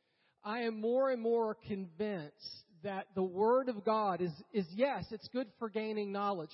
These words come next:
but that knowledge, that the Word of God itself is living and active, and it's a portal, it's a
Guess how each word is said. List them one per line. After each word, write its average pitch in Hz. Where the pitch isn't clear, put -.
but 180
that 226
knowledge, 214
that 185
the 185
Word 233
of 196
God 208
itself 190
is 180
living 240
and 208
active, 214
and 196
it's -
a 190
portal, 254
it's -
a 196